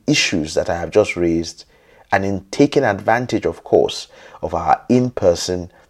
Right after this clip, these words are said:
virtual, or online learning programs on effective business writing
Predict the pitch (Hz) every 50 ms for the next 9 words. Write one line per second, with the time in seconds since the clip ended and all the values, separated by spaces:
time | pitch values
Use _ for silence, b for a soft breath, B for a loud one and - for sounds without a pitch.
0 | b b _ - - 87 - 110 113 113 113 - - 117 113 110 117 123 123 b
1 | b b b b 82 82 - - - - 110 110 110 110 104 98 92 92 95 95
2 | 92 92 - _ _ - 90 95 92 92 92 95 95 90 - - 95 87 85 92
3 | 87 82 85 85 82 - - b b b b b - 95 98 90 92 - - -
4 | - 117 - - _ 123 123 110 98 95 101 95 85 92 92 92 90 - - -
5 | 85 90 95 95 87 - - 67 - -